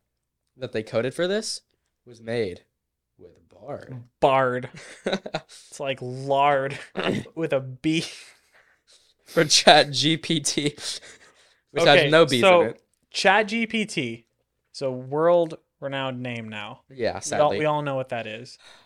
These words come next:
Speaker 1: So do teachers.
Speaker 2: Google has a chance to make its own Chat G P T rival.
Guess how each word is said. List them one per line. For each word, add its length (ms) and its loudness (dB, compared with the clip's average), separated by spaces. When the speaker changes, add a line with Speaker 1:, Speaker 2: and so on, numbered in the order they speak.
Speaker 1:
So 160 -20
do 80 -20
teachers. 440 -20
Speaker 2:
Google 540 2
has 640 2
a 80 2
chance 560 -4
to 140 -8
make 260 -4
its 240 -6
own 420 0
Chat 320 2
G 140 -8
P 120 -10
T 200 -8
rival. 440 -6